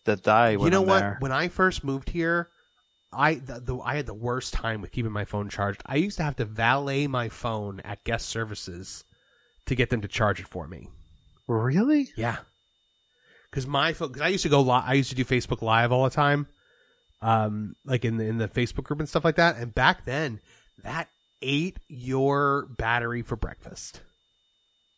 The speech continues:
Speaker 2: And, but now, like, with, with, like, I've got that phone now that turns into a tablet, and I have no, like, issues with it.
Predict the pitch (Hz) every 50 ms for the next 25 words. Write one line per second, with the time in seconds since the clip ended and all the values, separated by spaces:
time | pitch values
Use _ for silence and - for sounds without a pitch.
0 | _ _ _ _ _ _ _ _ _ _ _ _ _ _ _ _ - - - -
1 | 131 127 123 123 120 117 135 139 135 135 131 131 160 180 165 139 127 120 - 139
2 | 120 - 123 131 131 135 - - 123 120 - 113 123 127 - 147 139 - - 123
3 | 110 - - 127 127 123 123 120 117 117 113 110 107 - - 120 120 113 120 113
4 | - 117 110 - - 110 113 120 131 147 151 - _ _ _ _ - - - -
5 | - _ _ _ - - 131 127 123 120 117 113 113 107 107 107 - - 117 127
6 | 131 120 110 110 110 113 110 110 107 104 101 95 92 _ - - _ - 127 113
7 | - - 110 98 98 98 98 98 98 98